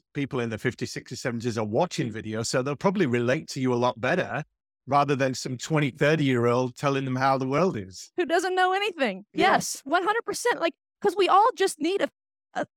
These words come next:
Speaker 2: a few clients, right? There's eight billion people in the world. You don't want eight billion clients. You know, you want the clients that are going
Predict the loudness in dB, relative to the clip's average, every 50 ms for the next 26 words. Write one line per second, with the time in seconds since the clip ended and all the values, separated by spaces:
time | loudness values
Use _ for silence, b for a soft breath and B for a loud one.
0 | _ _ _ _ -6 -6 -4 0 2 2 2 2 0 0 0 0 0 0 -2 -4
1 | -2 -2 -2 -2 0 0 -2 -2 -4 _ _ _ _ _ _ _ _ -2 -2 -2
2 | 0 2 2 2 2 2 0 -2 -2 -2 0 2 2 2 2 0 0 0 0 2
3 | 2 2 2 0 0 0 0 0 0 0 -2 -4 -2 -2 -4 -2 -4 -8 -12 -16
4 | _ _ -6 -4 -4 -4 -4 -6 -10 -16 -20 -20 _ _ _ _ _ 0 2 4
5 | 6 6 6 6 4 2 0 0 0 2 2 2 2 0 -2 _ _ _ _ _
6 | _ _ _ -6 -6 -4 0 0 0 0 0 -2 -4 -6 -6 -2 0 0 2 2
7 | 0 -2 -6 -8 -8 -10 -12